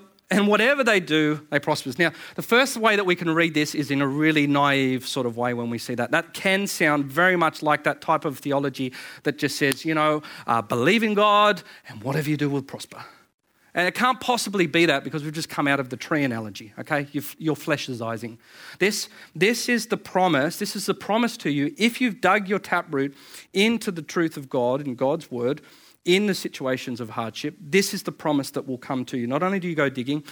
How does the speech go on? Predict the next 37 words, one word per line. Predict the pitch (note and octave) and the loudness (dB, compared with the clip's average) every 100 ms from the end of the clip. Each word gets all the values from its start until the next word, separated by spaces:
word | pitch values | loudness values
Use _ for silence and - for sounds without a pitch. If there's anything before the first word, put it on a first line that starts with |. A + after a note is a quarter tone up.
| - - | -20 -10
but | D3 C3+ | -4 0
then | D3 | 0
here's | C3+ E3 | 0 -4
the | E3 | -4
promise. | - C3 A#2+ - - - | -6 -6 -6 -12 -20 -4
You've | D#3 C3 | -4 0
gotta | D#3+ | 0
go | D#3 D3 | 2 2
looking | C#3 C#3+ C#3 D#3 D3+ D3+ | 2 0 -2 -2 -2 -2
for | C#3+ - D3 C#3+ | -6 -6 -2 -2
the | D#3 | -2
growth | D3+ D#3 C3 B2 - - | 2 2 2 0 -8 -6
even | D3+ C#3+ C3 | -2 0 0
in | A#2+ | -2
the | A2+ | -4
seasons | - - C3+ A#2+ A2+ G#2+ G#2 - | -8 -6 -4 -4 -6 -8 -10 -12
of | A2 | -12
fruitlessness. | - G#2+ G#2 G2+ - G2+ - - _ _ _ _ _ _ _ _ _ _ _ _ _ _ _ _ _ _ - | -12 -14 -14 -18 -18 -16 -16 -18 _ _ _ _ _ _ _ _ _ _ _ _ _ _ _ _ _ _ -6
You | |
go | C3 C3+ | 0 2
looking | C#3 D#3 E3 | 2 0 -2
for | D#3 D#3 | -2 -4
growth | D3 C#3+ B2+ - - | 0 2 0 -4 -4
even | C3+ C3+ C3+ C3+ | -4 -2 -4 -6
in | B2+ | -8
seasons | A#2 C#3+ C3 A#2+ A2+ - - - - - | -4 -2 -2 -4 -8 -10 -18 -20 -14 -12
of | A#2+ | -8
fruitlessness. | - E3+ C3+ A2 A2+ - | -4 -4 -6 -12 -12 -8
Now, | G#3 | -4
how, | A3+ A3 | 0 0
how | F#3 A3 | 0 0
real's | G#3+ A3 | 0 -2
the | G3+ | -2
Bible? | D#3 F#3+ E3 | 2 2 2
The | C3 | 0
Bible's | C#3+ F3 G3+ D#3 | 0 0 0 -2
saying | D3+ C#3+ | -2 -2